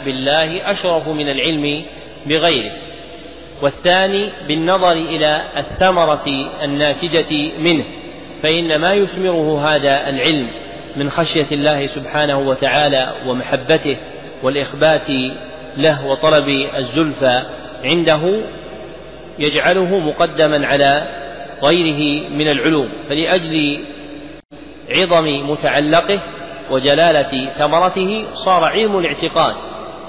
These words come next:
العلم المقدم على العلوم كافة. وموضوع هذا العلم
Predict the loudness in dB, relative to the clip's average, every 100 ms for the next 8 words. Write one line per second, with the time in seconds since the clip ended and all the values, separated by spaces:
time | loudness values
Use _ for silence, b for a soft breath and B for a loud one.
0 | -14 -4 -2 0 0 0 0 0 0 0
1 | 0 2 2 2 4 4 2 0 -2 0
2 | 2 2 2 4 2 2 -4 -10 -10 -14
3 | -14 B B B 2 4 6 6 6 4
4 | 4 4 4 4 2 0 -6 -10 -12 -10
5 | -2 0 4 2 2